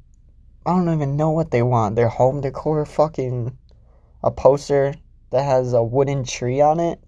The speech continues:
That doesn't even make sense. It's just, you really want ornaments that bad? You want, everything at Hobby Lobby is just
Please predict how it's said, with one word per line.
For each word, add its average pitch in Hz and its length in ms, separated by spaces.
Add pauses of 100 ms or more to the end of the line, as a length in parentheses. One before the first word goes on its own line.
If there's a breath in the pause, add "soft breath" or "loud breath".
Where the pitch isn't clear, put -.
That 147 120
doesn't 160 280
even 143 260
make 139 160
sense. - 500 (680)
It's 131 160
just, 135 280 (880 soft breath)
you 131 140
really 151 220
want 147 300
ornaments 156 580
that 165 240
bad? 165 280
You 143 120
want, 147 260 (840 soft breath)
everything 175 440
at 151 100
Hobby 151 280
Lobby 143 420
is 131 160
just - 360